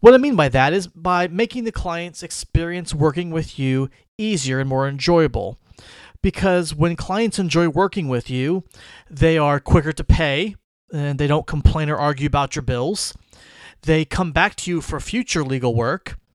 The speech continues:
and they tell others about you. They refer you to others, friends, families, and people like that. All things that lead to more money for you and your practice, right? So having a more client-centric practice is a good thing and, and something we want to work on and strive for.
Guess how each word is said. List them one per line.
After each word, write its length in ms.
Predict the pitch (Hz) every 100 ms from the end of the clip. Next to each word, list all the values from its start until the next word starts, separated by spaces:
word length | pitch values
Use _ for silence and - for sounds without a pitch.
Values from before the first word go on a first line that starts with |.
| _ - - _ 233
and 220 | 240 233
they 80 | 247
tell 260 | - 233
others 460 | 202 196 214 208 -
about 400 | 185 208 240 -
you. 80 | 123
They 100 | 120
refer 480 | 127 - 170 160
you 300 | 160 165 160 135
to 140 | -
others, 540 | 170 160 151 139 - -
friends, 420 | - 160 147 139 -
families, 400 | 151 135 127 127
and 80 |
people 220 | - 135 131
like 160 | 131
that. 340 | 170 143 - - - - - -
All 280 | 202 233 226
things 380 | - 190 180
that 120 | 165 165
lead 240 | 165 165
to 120 | 156
more 240 | 143 147 139
money 400 | 135 139 127 127
for 160 | -
you 200 | 131 135
and 80 | 127
your 80 | 120
practice, 680 | - 143 - - - - - _ 156
right? 160 | 165 _ _ _ - - _
So 520 | - 202 175 170 170 _ _
having 420 | - 240 254 214
a 60 | 190
more 180 | 185
client-centric 920 | 165 - 170 170 170 - 156 139 - -
practice 480 | 226 240 - 143
is 120 | 165 170
a 60 |
good 180 | 208 277
thing 320 | - 123 131
and, 120 | 131 -
and 120 | 160
something 300 | 233 240 196
we 120 | 180
want 160 | 170 165
to 40 |
work 320 | 143 175 175
on 160 | 135 127
and 120 | 123
strive 380 | - - 135 147
for. 340 | - 107 98